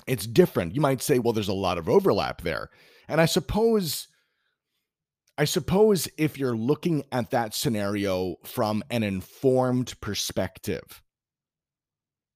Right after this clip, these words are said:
if you're, if you're, if you're expert in this area,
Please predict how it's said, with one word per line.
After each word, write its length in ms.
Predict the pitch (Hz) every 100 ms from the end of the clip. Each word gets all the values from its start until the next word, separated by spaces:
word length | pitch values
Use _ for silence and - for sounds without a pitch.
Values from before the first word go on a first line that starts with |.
| _ _ _ _ 135
if 220 | 135 117
you're, 180 | 110 -
if 180 | 127 104
you're, 220 | 110 101 -
if 160 | 92
you're 160 | 110 104 _ 139
expert 580 | 147 - - 123 104 -
in 180 | 131 117
this 220 | 107 - 123
area, 600 | 131 143 101 64 50